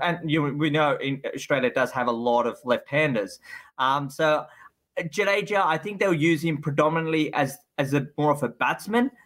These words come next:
Um, and that's what, when India's always used, had Akshar Patel there, Jadeja's almost become the third spinner, if I can call him that.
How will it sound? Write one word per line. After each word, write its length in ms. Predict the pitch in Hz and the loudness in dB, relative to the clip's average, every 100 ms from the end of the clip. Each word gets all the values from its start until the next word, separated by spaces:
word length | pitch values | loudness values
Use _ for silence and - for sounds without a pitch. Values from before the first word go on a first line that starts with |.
| _ _ | _ _
Um, 340 | 127 127 131 135 | -2 0 0 0
and 140 | 147 | 0
that's 180 | 147 147 | -2 0
what, 160 | 135 | -2
when 160 | 139 135 | 0 0
India's 380 | 147 151 139 135 | 0 2 2 2
always 460 | 143 139 135 123 | 2 2 2 0
used, 340 | 127 131 123 123 | -2 -2 -2 -4
had 200 | 135 139 | -6 -2
Akshar 320 | 135 - 139 | -4 -2 -6
Patel 360 | - - 147 147 | -6 -2 0 2
there, 260 | 117 113 - - _ | 0 -2 -4 -16 _
Jadeja's 460 | 151 151 147 143 139 | 0 2 2 0 -2
almost 500 | - 143 139 127 - | 0 2 2 0 -2
become 480 | 131 - 135 127 123 - | -10 -2 0 0 -4 -2
the 80 | |
third 380 | 143 - 175 175 | -2 0 2 2
spinner, 320 | 175 135 117 110 | -2 -2 0 0
if 120 | 123 | 0
I 100 | 117 | -2
can 160 | 117 | -4
call 240 | 113 123 113 | -2 0 0
him 120 | 107 | -2
that. 220 | 104 101 | -2 -2